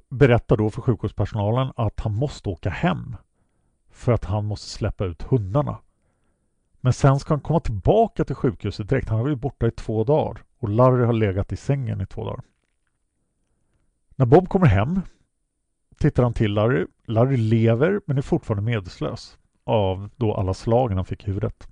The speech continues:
Bob stod där och tittade på Larry.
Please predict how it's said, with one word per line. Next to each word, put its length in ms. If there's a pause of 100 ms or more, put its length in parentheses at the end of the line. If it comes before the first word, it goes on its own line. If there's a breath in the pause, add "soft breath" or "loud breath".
(1600)
Bob 360
stod 360
där 120
och 80
tittade 380
på 60
Larry. 340